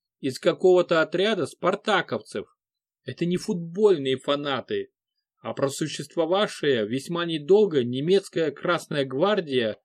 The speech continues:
времён их Ноябрьской революции тысяча девятьсот восемнадцатого года. "Вы сами вообще откуда?"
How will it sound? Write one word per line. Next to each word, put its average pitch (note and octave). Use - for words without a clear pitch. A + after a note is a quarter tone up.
времён F3
их -
Ноябрьской D#3+
революции C#3+
тысяча G3+
девятьсот D#3+
восемнадцатого E3+
года. B2
"Вы A2+
сами D3+
вообще C#3+
откуда?" B2+